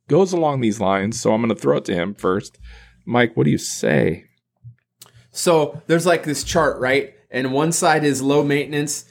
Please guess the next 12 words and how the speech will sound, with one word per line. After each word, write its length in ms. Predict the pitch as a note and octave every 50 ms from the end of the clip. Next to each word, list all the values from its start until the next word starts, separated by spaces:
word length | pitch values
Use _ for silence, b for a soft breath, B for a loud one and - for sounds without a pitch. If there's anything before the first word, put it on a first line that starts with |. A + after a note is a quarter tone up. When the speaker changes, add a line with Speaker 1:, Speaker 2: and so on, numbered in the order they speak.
| b b
Speaker 2:
and 140 | - A#2+ B2
the 100 | C3 C3
other 200 | C3+ C3 C3+ C3+
side 380 | C3+ - C3+ C3 B2+ B2+ B2+ B2
is, 640 | A#2+ A#2 A2+ A2+ A2+ A2 G#2+ G#2 - - - - _ -
uh, 420 | A#2+ A2+ A2 G#2+ G#2 G#2 G#2 G#2 - -
easy 260 | C#3+ C#3+ B2+ A#2+ A#2+
to 120 | A#2+ A2+
apply 420 | G#2 G2 - - A2 G#2 G2+ G2 F#2+
or 140 | F2+ F2+ F#2
whatever. 360 | F#2+ F2+ F2 E2 F2 F2 F#2
So 380 | - - A#2+ G#2 G2 F#2+ B